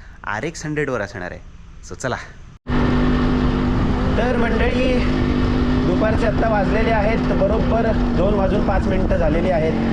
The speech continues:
आणि, अं, हा बघा केवढे फास्ट आली गाडी. दोन वाजून पाच मिनिटं झालेली आहेत. आपण निघालेलो आहोत सध्या कारवांची वाडीला.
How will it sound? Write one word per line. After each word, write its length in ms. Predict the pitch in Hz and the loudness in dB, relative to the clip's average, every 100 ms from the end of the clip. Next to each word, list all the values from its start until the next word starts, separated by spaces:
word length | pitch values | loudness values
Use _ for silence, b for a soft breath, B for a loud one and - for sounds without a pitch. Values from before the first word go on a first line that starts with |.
| - - - - 92 - 92 92 92 92 92 90 - - | 0 0 0 2 0 0 0 2 2 2 0 0 2 2
आणि, 380 | - 175 180 175 | 2 2 2 2
अं, 320 | 180 180 180 180 - - - - - - | 2 2 0 0 0 0 0 0 0 0
हा 60 | - | 2
बघा 220 | - 127 - - - - | 2 2 2 2 2 2
केवढे 200 | - - | 2 2
फास्ट 300 | - 139 139 | 0 0 0
आली 160 | 139 135 | 2 2
गाडी. 160 | 123 123 - - - - - - - - - - - | 2 0 0 0 0 0 2 2 2 2 2 2 2
दोन 120 | 185 214 | 2 2
वाजून 300 | 202 - 180 | 0 0 0
पाच 120 | - | 0
मिनिटं 220 | - - 214 | 2 2 2
झालेली 320 | 185 175 202 | 2 2 2
आहेत. 220 | 185 196 185 - - - - 64 - - - | 2 2 2 2 2 2 2 2 2 2 2
आपण 260 | - - - | 2 2 2
निघालेलो 400 | 202 196 208 208 | 2 2 2 2
आहोत 280 | 190 190 202 | 2 2 2
सध्या 480 | - - 185 196 | 0 2 2 2
कारवांची 500 | 190 175 175 - - | 0 2 2 2 2
वाडीला. 380 | 208 180 170 170 | 2 2 2 2